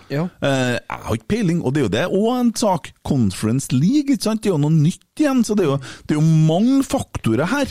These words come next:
Speaker 2: Men altså
Speaker 1: Men jeg tenker jo det at dem som nå, altså, nå skal ikke jeg være noe bastant og sånn der, hvis ikke dere gjør sånn, så tør folk ikke sånn, men,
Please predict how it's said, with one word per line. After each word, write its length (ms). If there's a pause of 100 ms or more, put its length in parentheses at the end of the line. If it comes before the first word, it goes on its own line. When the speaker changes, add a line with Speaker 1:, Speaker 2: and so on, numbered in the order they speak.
(400)
Speaker 2:
Men 180
altså 280 (240)
Speaker 1:
Men 140
jeg 140
tenker 300
jo 140
det 120
at 200
dem 340
som 360
nå, 520
altså, 240 (220)
nå 180
skal 160
ikke 100
jeg 80
være 100
noe 140
bastant 520
og 100
sånn 140
der, 160
hvis 200
ikke 240
dere 160
gjør 100
sånn, 160
så 140
tør 160
folk 280
ikke 120
sånn, 180
men, 160